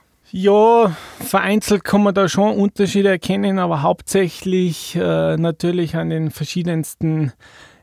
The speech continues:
Instrumenten, Gattungen, was in die Gruppen dabei sind. Wo ich eher einen Unterschied sehe, ist das länderübergreifend.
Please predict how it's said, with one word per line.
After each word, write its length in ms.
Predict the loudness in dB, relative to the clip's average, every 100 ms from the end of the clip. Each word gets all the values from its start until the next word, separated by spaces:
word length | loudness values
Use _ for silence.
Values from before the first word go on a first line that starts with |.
| _
Instrumenten, 1120 | -6 -6 -8 -6 -2 -4 -6 -6 -4 -2 -4 -8 -18 -20 -20 -6
Gattungen, 840 | -4 -2 -2 -2 -2 -2 -4 -4
was 220 | -6 -4
in 80 | -6
die 100 | -4
Gruppen 360 | -6 -4 -4
dabei 360 | -4 -4 -4 -2
sind. 500 | -2 -2 -2 -4 -6 -16 -20 -20 -20 _
Wo 300 | -8 -4 0
ich 120 | 0 0
eher 440 | -4 2 2 2
einen 160 | 0 0
Unterschied 760 | 0 0 -2 0 -2 -2 -12 -20 -18
sehe, 440 | -12 -12 -4 -2 -2
ist 380 | -2 -10 -8 -4
das 180 | -2
länderübergreifend. 1200 | -2 0 2 2 2 0 -2 -6 -6 -6 -4 -2